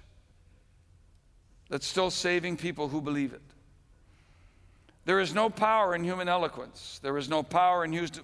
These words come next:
human wisdom or intelligence. People are not saved because of human wisdom.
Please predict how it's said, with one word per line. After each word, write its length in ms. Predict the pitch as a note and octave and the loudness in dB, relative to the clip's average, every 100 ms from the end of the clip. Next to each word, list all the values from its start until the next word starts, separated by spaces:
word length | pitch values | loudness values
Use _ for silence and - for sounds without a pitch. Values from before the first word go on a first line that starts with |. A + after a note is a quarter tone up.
| C3+ | -16
human 420 | B2+ F#3+ F#3 D#3 | -6 -2 -2 0
wisdom 400 | F3+ F#3+ G#3 G3+ | 0 0 -6 -6
or 180 | E3 F#3+ | -6 -6
intelligence. 920 | F3 D#3+ D3+ C3 A#2 A2 - - - - - - - - - - - _ - | -4 -2 -2 -2 -8 -18 -20 -20 -20 -20 -20 -20 -20 -20 -20 -20 -20 _ -6
People 260 | E3+ E3+ | -2 0
are 140 | E3+ F3 | 2 0
not 180 | E3+ | -2
saved 680 | - D#3 E3+ D3+ A2+ G#2 - - - _ - - - - _ _ - - _ _ - - - - - _ - | -4 -2 0 0 -2 -8 -18 -20 -20 _ -20 -20 -20 -20 _ _ -20 -20 _ _ -20 -20 -20 -20 -20 _ -12
because 320 | C3 D3 C3+ | -2 -2 -2
of 100 | A#2+ | -2
human 320 | D3 C#3+ C3+ | -2 0 -2
wisdom. 320 | C3+ A#2+ - | -4 -6 -14